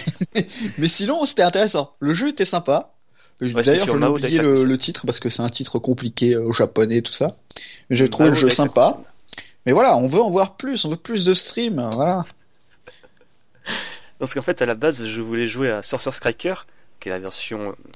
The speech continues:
Speaker 2: occidentale de Mao Daisakusen, qui est beaucoup plus facile.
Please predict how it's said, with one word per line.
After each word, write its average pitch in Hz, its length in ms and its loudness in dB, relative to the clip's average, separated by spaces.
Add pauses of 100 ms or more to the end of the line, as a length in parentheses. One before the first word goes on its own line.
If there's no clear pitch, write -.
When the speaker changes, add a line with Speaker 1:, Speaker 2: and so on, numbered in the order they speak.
Speaker 2:
occidentale 104 480 -8
de 101 80 -10
Mao 101 160 -6
Daisakusen, 98 600 -8
qui 107 100 -18
est - 40 -18
beaucoup 107 420 -12
plus - 120 -16
facile. 127 440 -6